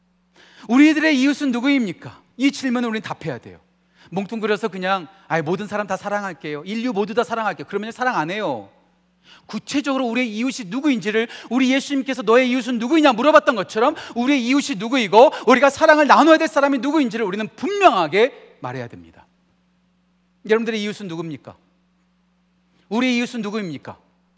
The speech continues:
여러분들한테 오늘도 또다시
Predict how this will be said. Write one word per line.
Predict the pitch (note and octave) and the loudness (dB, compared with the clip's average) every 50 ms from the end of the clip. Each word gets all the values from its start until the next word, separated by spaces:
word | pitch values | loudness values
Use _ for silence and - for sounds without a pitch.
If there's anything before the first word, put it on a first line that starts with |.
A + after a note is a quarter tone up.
| _ _ _ _ _ _ _ _ _ _ _ _ _ _ _ _ _ | _ _ _ _ _ _ _ _ _ _ _ _ _ _ _ _ _
여러분들한테 | D3 E3 F3+ F3 E3+ F3+ F3 D#3+ - D#3+ D#3+ E3 F#3 F3+ _ _ _ _ | -6 -4 -4 -4 -4 -4 -6 -6 -6 -6 -6 -6 -8 -10 _ _ _ _
오늘도 | C#3 C#3 C#3+ C#3 D3 | -10 -10 -8 -10 -10
또다시 | - G#3+ G3 F#3+ D#3+ - - E3+ F#3+ | -12 -8 -6 -6 -8 -8 -12 -16 -16